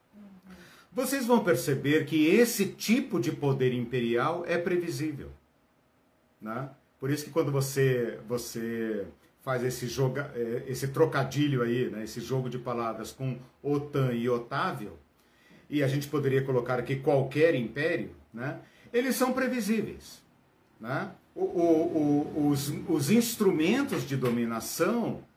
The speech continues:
Speaker 2: são aqueles de sempre.
Speaker 1: Exato.
Speaker 2: Força militar.
Speaker 1: Exato. É o mesmo modus
Speaker 2: É,
Speaker 1: operandi que
Speaker 2: você
Speaker 1: a
Speaker 2: tem
Speaker 1: gente
Speaker 2: que ter
Speaker 1: fala.
Speaker 2: um exército poderoso,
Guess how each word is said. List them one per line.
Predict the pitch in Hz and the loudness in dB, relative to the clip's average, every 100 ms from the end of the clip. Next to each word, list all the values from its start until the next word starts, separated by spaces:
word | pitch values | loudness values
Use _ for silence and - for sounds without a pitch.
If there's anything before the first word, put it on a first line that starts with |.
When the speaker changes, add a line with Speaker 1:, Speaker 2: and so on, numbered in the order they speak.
| _ | _
Speaker 2:
são | - 247 254 277 | -6 -4 -2 -2
aqueles | 247 226 226 202 | -2 0 2 0
de | 233 | -2
sempre. | - 180 151 135 - - - | -4 -2 -2 -4 -8 -16 -20
Speaker 1:
Exato. | - - | -20 -6
Speaker 2:
Força | 190 190 185 - 165 | 6 8 8 4 4
militar. | 143 143 165 170 156 220 285 | 4 4 2 2 2 2 -2
Speaker 1:
Exato. | 202 - 190 185 185 | -12 -16 -18 -18 -16
É | 220 | -14
o | 220 | -12
mesmo | 226 226 240 | -8 -10 -10
modus | 226 220 233 190 | -14 -10 -8 2
Speaker 2:
É, | 170 135 | 4 4
Speaker 1:
operandi | - 220 208 196 | 0 -6 -10 -10
que | - | -4
Speaker 2:
você | |
Speaker 1:
a | 233 | 0
Speaker 2:
tem | 247 | 0
Speaker 1:
gente | 240 | 2
Speaker 2:
que | |
ter | 233 | 4
Speaker 1:
fala. | 220 | 6
Speaker 2:
um | 185 | 6
exército | 139 127 135 190 - 240 240 - - | 4 2 2 2 -2 -4 -6 -8 2
poderoso, | 185 202 190 320 156 104 - | 6 6 6 4 4 2 -8